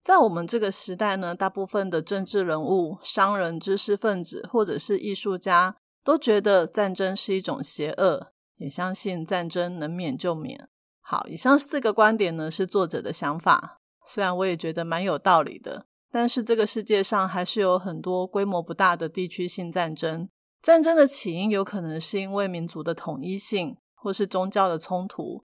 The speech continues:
甚至是各种利益权势的扩张都有可能。而我只希望上帝能够保守台湾这块土地永远平安。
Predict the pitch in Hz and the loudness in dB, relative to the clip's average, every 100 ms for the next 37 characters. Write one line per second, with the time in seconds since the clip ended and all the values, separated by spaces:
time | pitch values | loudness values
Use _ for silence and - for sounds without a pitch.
0 | _ - 214 214 214 214 196 208 190 160 | _ -4 -2 0 0 0 2 2 0 -4
1 | 175 208 208 185 185 165 - 180 170 - | -4 -2 -2 -4 -6 -6 -4 -2 -2 0
2 | 185 175 175 175 202 196 165 - 190 - | 0 0 -2 0 0 2 -2 -4 -8 -8
3 | - 185 _ _ _ - 202 202 214 175 | -16 -16 _ _ _ -2 4 4 4 0
4 | - 196 202 196 208 190 196 190 165 190 | 0 2 2 2 2 -2 0 -4 -2 0
5 | 180 165 180 160 165 170 185 196 190 214 | 2 0 0 -4 -2 -2 -2 -2 -4 -2
6 | 180 - - - 175 151 - _ - 170 | -4 -4 -10 -6 -6 -6 -10 _ -10 -8
7 | 175 196 160 135 160 151 - 156 170 | -4 -2 -2 -6 -10 -10 -4 -4 -4